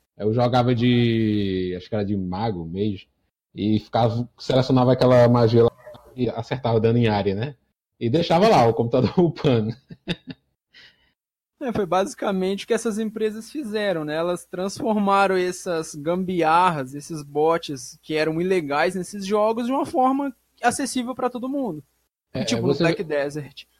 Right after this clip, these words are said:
Speaker 2: você
Speaker 1: Hum.
Speaker 2: tem a opção de jogar sem bot, sem, sem um modo automático. Você sai andando com o seu personagem e vai fazer as quests.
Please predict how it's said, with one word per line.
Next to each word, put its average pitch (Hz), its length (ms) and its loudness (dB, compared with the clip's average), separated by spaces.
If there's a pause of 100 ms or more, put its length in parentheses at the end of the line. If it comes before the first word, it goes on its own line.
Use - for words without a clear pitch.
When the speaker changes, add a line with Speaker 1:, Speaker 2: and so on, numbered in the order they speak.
Speaker 2:
você 185 360 -2
Speaker 1:
Hum. 190 60 -4
Speaker 2:
tem 220 140 0
a 226 60 6
opção 202 640 0
de 180 120 -4
jogar 214 440 2
sem 427 220 -8
bot, 226 360 0
sem, 165 240 -8
sem 190 160 -6
um 190 40 -2
modo 202 200 2
automático. 285 520 -2
Você - 100 -18
sai 170 200 -4
andando 185 240 0
com 196 80 -6
o - 20 -12
seu - 120 0
personagem 247 420 -2
e 254 40 -4
vai 269 80 -4
fazer 277 180 -4
as 277 100 -6
quests. 233 480 -4